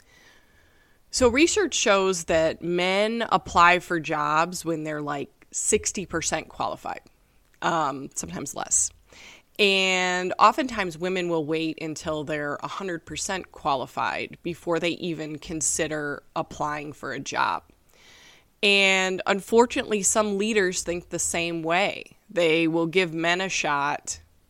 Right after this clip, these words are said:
when they might not be ready, and they might wait to give women a chance until they can prove it a hundred percent. And what's really happening is leaders are trying to balance this idea between,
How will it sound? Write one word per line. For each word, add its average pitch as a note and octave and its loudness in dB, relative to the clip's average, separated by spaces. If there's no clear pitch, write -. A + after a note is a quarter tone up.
when E3 -4
they E3 -2
might E3 -2
not E3 -2
be D#3 -6
ready, D3 -4
and G3 2
they G#3 4
might G#3 2
wait G#3 0
to G#3+ -6
give F#3 -2
women G3 -2
a G3 -4
chance D#3 -8
until D#3+ -2
they E3+ 0
can D#3+ -6
prove F3+ -2
it E3 -2
a D3+ -4
hundred D#3+ -4
percent. - -8
And G3 4
what's G3+ 0
really C#4 2
happening G#3 4
is E3+ -2
leaders F3+ 0
are E3+ -4
trying E3+ -6
to D#3 -2
balance D#3+ -4
this D#3+ -2
idea D#3 -4
between, D3+ -10